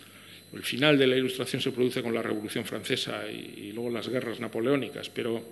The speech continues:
y el advenimiento del romanticismo. Pero, pero, bueno, eh, tiene unas fronteras difusas, dependiendo del país es una cosa o la otra.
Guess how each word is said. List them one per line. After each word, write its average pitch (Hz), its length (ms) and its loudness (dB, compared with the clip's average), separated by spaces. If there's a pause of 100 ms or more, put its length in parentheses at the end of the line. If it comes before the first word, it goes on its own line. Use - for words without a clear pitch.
(640)
y - 80 -2
el 117 80 0
advenimiento 123 500 2
del 117 100 0
romanticismo. 113 680 -6
Pero, 127 420 0
pero, 123 840 0 (320)
bueno, 117 200 -4 (200)
eh, 92 160 -8
tiene 147 160 2
unas 139 180 0
fronteras 127 440 -2
difusas, 170 420 0
dependiendo 127 400 -2
del 123 120 -2
país 123 180 -2
es 127 160 -6
una 127 120 -4
cosa 131 200 -2
o 135 40 2
la 147 100 6
otra. 170 260 4